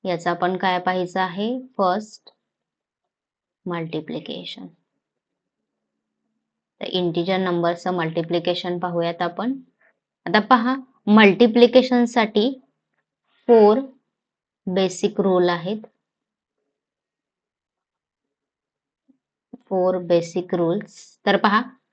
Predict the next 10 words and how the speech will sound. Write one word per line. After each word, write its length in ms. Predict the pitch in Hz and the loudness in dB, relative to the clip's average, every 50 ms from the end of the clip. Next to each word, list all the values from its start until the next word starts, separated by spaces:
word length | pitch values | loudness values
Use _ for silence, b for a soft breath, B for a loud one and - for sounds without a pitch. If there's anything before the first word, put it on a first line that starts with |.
| _ _ _ - | _ _ _ 2
मल्टिप्लिकेशन, 920 | 202 196 190 180 202 220 220 220 220 214 233 226 220 - 233 233 247 254 254 - _ _ _ _ - | 2 4 4 4 2 2 4 4 4 4 4 2 2 2 0 0 0 -2 -4 -8 _ _ _ _ -4
आता 140 | 180 190 | -2 0
इंटिजर्स 600 | - 214 220 214 208 226 233 214 240 233 240 233 - 233 | 4 6 6 6 8 6 6 8 6 6 6 2 0 0
नंबर 300 | 208 220 220 214 220 226 | 2 4 4 4 4 4
मध्ये 260 | 226 226 220 226 220 | 4 4 4 2 4
काय 240 | 220 240 226 226 226 | 4 4 4 4 4
येतात, 280 | 220 214 214 226 247 247 - - _ _ _ _ _ _ _ _ _ _ _ _ _ _ _ _ _ _ _ _ _ _ _ _ _ _ _ _ _ - | 2 2 0 0 0 -2 -4 -12 _ _ _ _ _ _ _ _ _ _ _ _ _ _ _ _ _ _ _ _ _ _ _ _ _ _ _ _ _ 0
पॉझिटिव्ह 560 | 208 208 190 190 175 196 196 208 220 214 214 214 | 4 4 4 4 4 0 0 2 4 4 6 6
नंबर्स 520 | 208 190 185 180 175 180 185 196 - - | 6 4 2 0 0 0 0 0 -2 -4
आणि 260 | 190 175 185 220 311 | -4 -2 -2 -4 -4